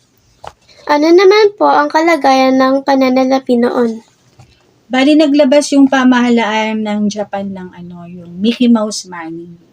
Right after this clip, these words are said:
Speaker 2: Tinawag siya Mickey Mouse money kasi, ano siya eh, mababa lang or halos wala naman talagang halaga yung salapi na yun.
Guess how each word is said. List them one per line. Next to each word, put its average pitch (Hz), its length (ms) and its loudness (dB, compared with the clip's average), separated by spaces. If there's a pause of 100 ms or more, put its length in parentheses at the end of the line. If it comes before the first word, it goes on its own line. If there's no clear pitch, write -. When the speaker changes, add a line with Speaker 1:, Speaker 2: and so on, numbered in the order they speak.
(220)
Speaker 2:
Tinawag 269 320 2
siya 277 160 2
Mickey 247 320 2
Mouse 226 260 -2
money 190 380 -10
kasi, 240 320 -4 (560)
ano 226 240 0
siya 262 240 0
eh, 226 80 -2
mababa 208 640 0
lang 185 240 -6
or 202 160 2
halos 208 320 -4
wala 202 240 -2
naman 190 240 -6
talagang 185 480 -8
halaga 180 320 -10
yung 180 240 -14
salapi 185 560 -10
na 170 80 -14
yun. 165 320 -12